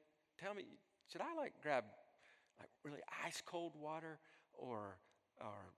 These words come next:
room temperature water? What's better for my throat?" And he said, "Well, probably the room temperature water, but here's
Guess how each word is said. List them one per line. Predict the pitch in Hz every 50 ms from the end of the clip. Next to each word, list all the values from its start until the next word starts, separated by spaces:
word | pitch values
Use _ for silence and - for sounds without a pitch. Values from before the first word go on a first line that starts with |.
| _ _ _
room | 117 127 151 156 139 -
temperature | - - 165 156 165 - - - 165
water? | 156 160 160 165 160
What's | 160 175 190 -
better | - 160 185 180 175 170
for | 156 - 160 143
my | 143 135 131 -
throat?" | 139 135 120
And | 127 127
he | 123
said, | - - 135
"Well, | 127 123 - _ _ _ _ _ _ - -
probably | 196 196 208 202 180 156 139 131 127 127
the | 127 117 117 - - -
room | 131 143 143 139 127
temperature | - - 147 135 139 - - 123 117
water, | 117 117 117 117 117
but | 113 110 117 -
here's | 131 147 160 156 - -